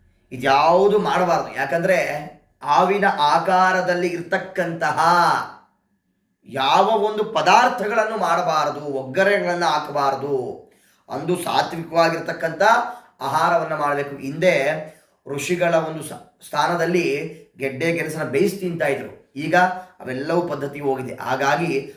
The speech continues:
ಆಹಾರ ಪದಾರ್ಥದಲ್ಲೂ ಬಹಳ ಎಚ್ಚರಿಕೆಯಿಂದ ನೀವು ನಡ್ಕೊಬೇಕು. ನಾಗಪೂಜೆಗೆ ಎಷ್ಟು ಮಡಿಬೇಕು ಅಂದ್ರೆ ಅತ್ಯದ್ಭುತವಾಗಿ ಮಡಿ ಇರಬೇಕು, ಶುದ್ಧಿಯಾಗಿರ್ಬೇಕು ನಾವು.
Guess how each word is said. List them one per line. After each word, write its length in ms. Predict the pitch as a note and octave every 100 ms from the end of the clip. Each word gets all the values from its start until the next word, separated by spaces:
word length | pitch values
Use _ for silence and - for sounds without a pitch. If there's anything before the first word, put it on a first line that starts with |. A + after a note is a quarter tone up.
| _ -
ಆಹಾರ 360 | A#2 C#3 E3
ಪದಾರ್ಥದಲ್ಲೂ 580 | D3 C#3 E3 F3+ G3 F#3
ಬಹಳ 360 | B2+ C3 D3 F3+
ಎಚ್ಚರಿಕೆಯಿಂದ 840 | - B2 - G3+ G#3+ G#3 G#3 G3+
ನೀವು 400 | F#3+ F3+ E3 -
ನಡ್ಕೊಬೇಕು. 880 | C3+ - E3 D#3+ D3 D3+ D3 C3 - - _ -
ನಾಗಪೂಜೆಗೆ 1000 | B2 C3 D3+ F3+ F3+ F3+ F3+ F#3 F3+ F#3 - - - _
ಎಷ್ಟು 840 | G#2+ C#3 D3 - - C#4 C4 - -
ಮಡಿಬೇಕು 640 | C3 D3+ G#3+ G3 G3 - G3
ಅಂದ್ರೆ 440 | A3 A3+ D#3+ F#3+ G#3+ - - _ _ _ _ _ _ _ -
ಅತ್ಯದ್ಭುತವಾಗಿ 920 | C#3 - - A#3+ F3 F3 A3+ A#3+ G#3+
ಮಡಿ 140 | G3+
ಇರಬೇಕು, 720 | G#3+ G#3 F#3+ F3 - - _ _ _ _ _ _
ಶುದ್ಧಿಯಾಗಿರ್ಬೇಕು 880 | F3+ E3 C#3+ A#3 A#3 G#3 G3+ F3+ C#3
ನಾವು. 300 | C3+ B2